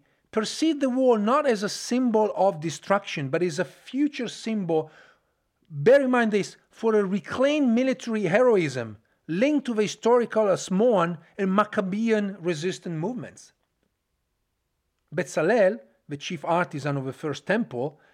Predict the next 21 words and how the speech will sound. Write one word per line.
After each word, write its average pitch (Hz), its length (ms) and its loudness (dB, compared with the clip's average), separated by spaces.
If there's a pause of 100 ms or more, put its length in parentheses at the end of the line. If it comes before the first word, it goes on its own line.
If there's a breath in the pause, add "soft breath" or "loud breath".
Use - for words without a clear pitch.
(120 soft breath)
and 139 140 -6
the 143 80 -8
Ark 175 320 0
of 143 80 -8
the 135 80 -10
Covenant, 147 640 -4
was 151 180 -10
nevertheless 240 640 0
still 202 460 -8 (320 soft breath)
favored 226 720 0
as 180 180 0
a 175 60 -6
symbol 180 760 -2
of 165 160 0
the 180 140 -8
imminent 180 520 -2
Jewish 143 440 -4
rebirth, 127 680 -4 (800)
not 135 280 -8
the 127 80 -6
wall. 113 540 -10